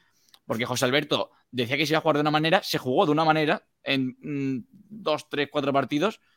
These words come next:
y después fue todo lo contrario. O sea, me prefiero saber a qué va a jugar el entrenador.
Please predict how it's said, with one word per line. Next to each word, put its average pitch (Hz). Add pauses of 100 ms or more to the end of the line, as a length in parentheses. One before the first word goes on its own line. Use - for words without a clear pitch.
(240)
y 113
después 104
fue 120
todo 117
lo 127
contrario. 117 (160)
O -
sea, 101 (180)
me 113
prefiero 147 (380)
saber 175
a 156
qué 160
va 160
a 143
jugar 139
el 131
entrenador. 107